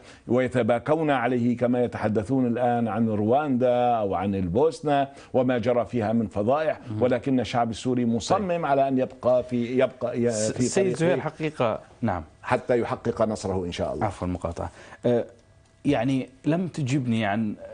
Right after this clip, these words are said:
Speaker 2: تساؤل حول ال-، ال-، ال-، ال-، المعارضة المعتدلة وهي تتدرب كما يصفه وزير الخارجية التركي في تركيا، المحتمل أن تبدأ التدريبات في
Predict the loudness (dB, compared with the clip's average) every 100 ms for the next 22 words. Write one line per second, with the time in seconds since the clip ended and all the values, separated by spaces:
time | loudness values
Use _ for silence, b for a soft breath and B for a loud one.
0 | -18 -12 -6 -2 -2 -2 -4 -8 -10 -6
1 | -4 -2 -4 -4 -6 -4 -4 -2 -4 -4
2 | -4 -4 -4 -4 -4 -6 -6 -8 -4 -2
3 | 0 0 -2 -2 -2 -4 -2 -2 0 0
4 | 0 -2 -2 -2 0 0 -2 -2 -2 -2
5 | -2 -4 -4 -2 -2 -2 -2 -4 -4 -4
6 | -4 -6 -4 -4 -6 -6 -4 -2 -2 -6
7 | -8 -6 -4 -4 0 0 0 -2 -2 -4
8 | 0 -2 0 -2 -2 0 0 0 -2 -2